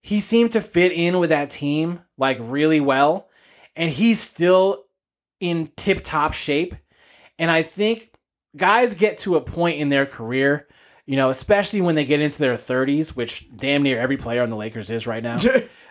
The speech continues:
Speaker 1: Uh, when they
Speaker 2: Mid
Speaker 1: get
Speaker 2: to late
Speaker 1: when,
Speaker 2: thirties.
Speaker 1: yeah, when they get into that, that quote-unquote twilight of their N B A
Speaker 2: <laughs>
Speaker 1: career,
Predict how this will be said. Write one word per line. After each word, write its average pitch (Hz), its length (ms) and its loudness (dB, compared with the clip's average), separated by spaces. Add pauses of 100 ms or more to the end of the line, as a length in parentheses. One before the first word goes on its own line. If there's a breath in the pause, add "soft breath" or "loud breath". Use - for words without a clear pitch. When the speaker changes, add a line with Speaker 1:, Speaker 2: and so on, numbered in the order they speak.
Speaker 1:
Uh, 147 360 2
when 156 100 -4
they 165 100 -2
Speaker 2:
Mid 208 180 4
Speaker 1:
get 226 80 -8
Speaker 2:
to 269 140 4
late 294 320 2
Speaker 1:
when, 302 140 4
Speaker 2:
thirties. 226 340 2
Speaker 1:
yeah, 165 200 2
when 147 180 -4
they 208 140 0
get 233 340 0
into 214 240 -4
that, 160 320 0 (220)
that 147 260 -4 (540)
quote-unquote 156 600 0
twilight 160 600 2
of 151 160 0
their 139 120 0
N 147 180 -2
B 156 120 2
A 156 140 4
Speaker 2:
<laughs> - 0 -
Speaker 1:
career, 170 480 2